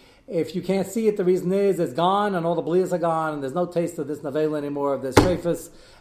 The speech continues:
and everything is now dvash. Dvash has that property. It could now, Minchas Yitzchak, in one of his shuvas, asked, "Well, why is there a tumult with Taisus about bees' legs? Why are there bees' legs in the dvash?"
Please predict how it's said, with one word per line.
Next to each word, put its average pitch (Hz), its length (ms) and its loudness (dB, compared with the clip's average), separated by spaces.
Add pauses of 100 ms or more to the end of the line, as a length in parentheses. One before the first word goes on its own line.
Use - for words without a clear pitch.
and 147 560 -2
everything 147 360 -4
is 131 100 -4
now 135 160 -2
dvash. 113 380 -6
Dvash 151 340 -4
has 143 180 -4
that 131 180 -6
property. 196 520 2 (260)
It 151 180 -4
could 143 460 2 (300)
now, 123 400 -8 (340)
Minchas 139 560 -8
Yitzchak, 139 460 -8
in 127 40 -10
one 131 120 -8
of 127 40 -8
his 117 120 -12
shuvas, 135 360 -6
asked, 139 320 -10
"Well, 123 140 -12
why 127 280 -10
is 143 100 -8
there 143 100 -6
a 127 60 -6
tumult 131 340 -10
with 120 160 -10
Taisus 135 320 -8
about 117 560 -10
bees' 151 180 -6
legs? 117 240 -4
Why 123 200 -8
are - 20 -10
there 123 140 -10
bees' 127 180 -10
legs 117 160 -8
in 110 80 -12
the 127 80 -10
dvash?" 190 320 -2